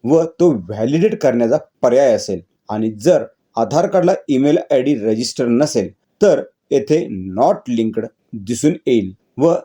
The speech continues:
लिंक ईमेल आयडीचा पर्याय दिसून येईल. यावर क्लिक करा. इथे तुमचा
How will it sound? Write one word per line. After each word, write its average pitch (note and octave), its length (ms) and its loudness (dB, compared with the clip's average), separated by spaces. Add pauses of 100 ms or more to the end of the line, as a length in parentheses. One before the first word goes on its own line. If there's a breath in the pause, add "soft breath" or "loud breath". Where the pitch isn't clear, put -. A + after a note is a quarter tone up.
(180)
लिंक C#3 460 -4 (240)
ईमेल D3 300 2 (100)
आयडीचा B2 380 0
पर्याय B2+ 440 2
दिसून A2+ 300 -6
येईल. F2+ 200 -8 (260)
यावर D3 340 4
क्लिक D#3+ 460 -4
करा. G#2 180 0 (240)
इथे D3+ 360 0 (180)
तुमचा D#3 220 0